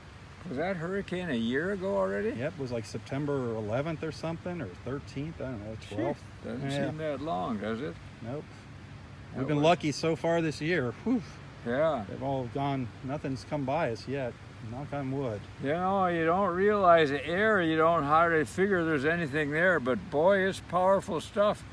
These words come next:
Speaker 1: when it gets moving.
Speaker 2: Oh yeah, the wind. Oh.
Speaker 1: Boy, a lot of
Speaker 2: And then when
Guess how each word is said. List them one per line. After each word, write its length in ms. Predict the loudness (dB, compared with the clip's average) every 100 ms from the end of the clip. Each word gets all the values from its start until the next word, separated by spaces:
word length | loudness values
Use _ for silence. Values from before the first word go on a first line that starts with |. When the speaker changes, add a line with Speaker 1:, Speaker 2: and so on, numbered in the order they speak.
| -14 -14 -6
Speaker 1:
when 140 | -2 0
it 140 | 2
gets 240 | 0 0 -2
moving. 460 | -2 0 0 0 0
Speaker 2:
Oh 140 | -2
yeah, 240 | -2 -2 -4
the 80 |
wind. 400 | -4 -6 -6 -8 -10 -8
Oh. 120 | -8 -8 -10 -14 -14 -14 -10
Speaker 1:
Boy, 360 | -6 -4 -2 -2
a 20 |
lot 300 | -2 0 0
of 140 | -2
Speaker 2:
And 80 | -4
then 80 |
when 80 | -2